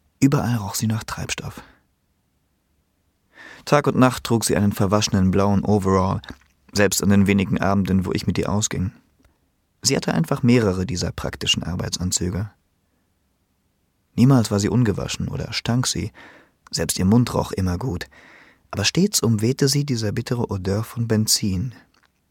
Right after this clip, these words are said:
diese Verheißung von Abenteuer und Selbstständigkeit.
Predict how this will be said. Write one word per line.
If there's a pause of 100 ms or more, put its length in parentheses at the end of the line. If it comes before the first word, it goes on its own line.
(140)
diese
Verheißung
von
Abenteuer
und
Selbstständigkeit.